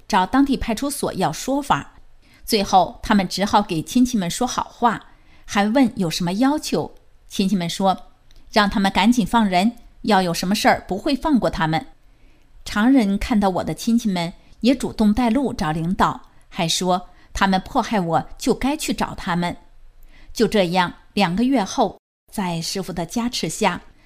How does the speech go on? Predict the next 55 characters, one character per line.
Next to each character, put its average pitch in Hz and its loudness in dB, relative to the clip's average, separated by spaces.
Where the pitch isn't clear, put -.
在 262 0
同 214 4
修 294 -2
形 190 0
成 190 2
整 185 2
体 170 -6
配 - -4
合 175 -4
下， 170 -4
洗 - 0
脑 202 6
班 214 2
解 226 -2
体 - -8
了， 175 0
我 202 2
也 208 0
堂 - -2
堂 208 0
正 240 4
正 240 4
地 175 2
走 170 -4
出 - -6
了 240 2
邪 - -6
恶 202 0
的 170 -4
洗 180 -8
脑 180 -2
班。 180 -2
不 226 4
久， 185 2
丈 214 0
夫 208 -4
回 160 -4
来 180 -2
了， 165 -4
单 196 4
位 196 2
给 165 -4
他 190 -6
补 175 -4
发 202 -4
了 180 0
非 226 -2
法 180 0
劳 160 -4
教 214 -2
期 - -10
间 214 0
的 165 0
工 196 -2
资， 214 -4